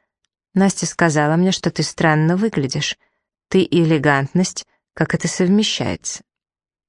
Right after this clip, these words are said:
Как обычно, потерявшись, не зная, что и ответить, он промолчал.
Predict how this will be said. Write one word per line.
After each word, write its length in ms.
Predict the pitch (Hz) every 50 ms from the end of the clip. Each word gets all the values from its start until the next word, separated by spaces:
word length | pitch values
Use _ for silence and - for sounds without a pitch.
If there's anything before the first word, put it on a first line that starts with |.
| _ _ _ _ _ _ _ _ _ _ _ _ _ _
Как 220 | - 226 - -
обычно, 400 | 214 190 214 208 - - 202 180
потерявшись, 720 | - 180 - - 175 180 185 196 - - - 175 156 -
не 120 | - 165 160
зная, 260 | 151 160 170 170 170
что 200 | 160 - - -
и 40 | 147
ответить, 560 | 143 139 - 156 175 185 185 - - - -
он 160 | 160 151 147
промолчал. 580 | - - 156 147 139 131 127 - - - -